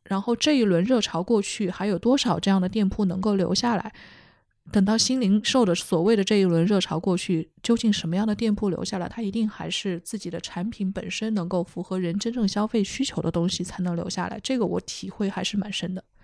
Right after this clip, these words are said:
我不知道现在在上海，比如说你看到的这种新的所谓的复合店铺，到底还是一个增长期呢，还是它已经开始渐渐的有一些衰，衰退的迹象了呢？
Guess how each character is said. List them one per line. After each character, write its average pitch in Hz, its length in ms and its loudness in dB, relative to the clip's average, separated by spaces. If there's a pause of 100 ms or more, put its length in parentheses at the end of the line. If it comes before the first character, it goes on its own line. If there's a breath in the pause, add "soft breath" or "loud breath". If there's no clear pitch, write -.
(460)
我 202 60 2
不 190 60 2
知 - 60 4
道 202 80 6
现 208 160 6
在 196 100 6
在 190 240 0 (240 soft breath)
上 196 180 -2
海， 185 200 -4 (120)
比 - 80 0
如 170 80 4
说 180 140 0
你 175 80 2
看 214 220 -2
到 185 120 4
的 196 220 -8 (540)
这 254 100 6
种 185 160 6
新 247 240 6
的 240 140 8
所 170 200 4
谓 202 140 8
的 185 80 6
复 214 180 2
合 175 140 2
店 196 160 4
铺， 196 160 0
到 240 160 4
底 160 80 0
还 - 160 -4
是 - 100 -2
一 214 40 2
个 208 40 2
增 226 200 4
长 185 180 2
期 - 160 0
呢， 185 140 6
还 180 120 -6
是 185 140 -4
它 185 180 -4
已 185 60 2
经 180 160 -2
开 - 180 -6
始 180 240 -4
渐 196 220 4
渐 185 160 2
的 170 100 2
有 185 160 -4
一 185 60 -4
些 180 180 -2
衰， - 220 -4
衰 202 180 -2
退 208 160 0
的 190 80 -2
迹 170 200 -4
象 175 240 -2
了 - 100 -10
呢？ 180 80 -6